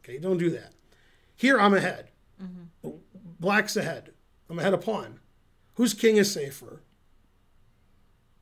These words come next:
Speaker 2: Um, black.
Speaker 1: Black. So I'm not gonna trade queens. Ridiculous. So I checked. Okay, and then I took another pawn. I'm up two pawns.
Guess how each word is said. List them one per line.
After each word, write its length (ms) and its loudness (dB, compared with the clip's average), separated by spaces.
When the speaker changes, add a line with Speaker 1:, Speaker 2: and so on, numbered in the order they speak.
Speaker 2:
Um, 440 -16
black. 220 -20
Speaker 1:
Black. 420 0
So 120 -10
I'm 80 -2
not 120 0
gonna 140 4
trade 240 -4
queens. 460 -12
Ridiculous. 640 -10
So 80 -14
I 100 0
checked. 400 -14
Okay, 240 -20
and 80 -12
then 80 -6
I 40 -2
took 200 -2
another 240 6
pawn. 180 -6
I'm 100 -10
up 60 -10
two 160 -4
pawns. 480 -14